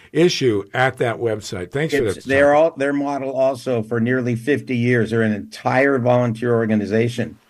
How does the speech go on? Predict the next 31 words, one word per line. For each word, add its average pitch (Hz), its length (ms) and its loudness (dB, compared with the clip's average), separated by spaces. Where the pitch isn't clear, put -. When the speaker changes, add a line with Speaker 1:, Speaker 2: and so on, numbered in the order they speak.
Speaker 2:
So - 180 0
all 131 220 6
the 147 80 2
money 139 280 2
that 117 120 0
goes 123 360 0
there 104 240 -2
goes 113 320 0
for, 110 380 -2
uh, 117 200 0
expert 127 500 0
testimony 117 800 0
from, 104 480 -2
like, 101 320 -2
uh, 95 360 0
professor 110 400 0
at 113 60 0
U 113 160 2
C 110 220 0
L 110 100 4
A 110 260 4
and 101 120 -4
U 107 100 0
C 107 200 -4
Berkeley, 110 640 0
et 95 140 -10
cetera, 107 540 0
and 117 240 0
for 120 100 -6
the 107 140 -4
attorneys. 110 600 -2